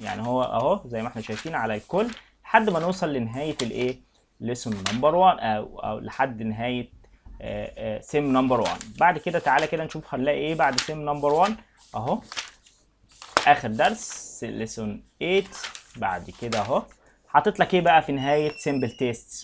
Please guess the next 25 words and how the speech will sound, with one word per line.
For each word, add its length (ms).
on 320
sim 440
one؟ 180
حاطط 280
لك 200
simple 200
test 240
number 220
one 600
ونمبر 280
two 140
ونمبر 440
فور، 340
دول 200
كلهم 400
على 220
الس-، 500
على 260
الايه؟ 300
على 140
السيم 360
نمبر 340
وان. 300
حاطط 280
لك 200